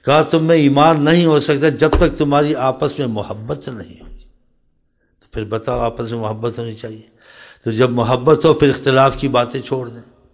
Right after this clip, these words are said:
جس میں اتفاق ہو، ٹھیک ہے، جس بات میں اختلاف ہو، "واللہ عالم" کہہ دیں۔ واللہ عالم نہیں کہنا، بعض مولویوں کی طرف بات کو بڑھانا ہے، لڑنا ہے۔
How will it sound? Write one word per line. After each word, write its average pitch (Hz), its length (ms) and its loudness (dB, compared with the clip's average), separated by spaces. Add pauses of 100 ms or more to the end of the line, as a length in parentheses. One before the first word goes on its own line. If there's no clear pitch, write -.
(200)
جس 123 220 -6
میں 143 100 0
اتفاق 135 500 -2
ہو، 135 60 0
ٹھیک 147 280 0
ہے، 123 140 0 (260)
جس 139 180 2
بات 147 320 4
میں 151 80 2
اختلاف 151 520 2
ہو، 131 160 2 (160)
"واللہ 139 340 4
عالم" 156 580 4
کہہ 170 280 -6
دیں۔ - 80 -20 (960)
واللہ 131 280 2
عالم 147 460 2
نہیں 165 180 -6
کہنا، 120 260 -4 (460)
بعض 143 300 4
مولویوں 135 360 0
کی 120 60 -4
طرف 110 260 -6
بات 127 320 0
کو 147 80 0
بڑھانا 123 440 0
ہے، 135 40 -4
لڑنا 107 380 -8
ہے۔ - 100 -20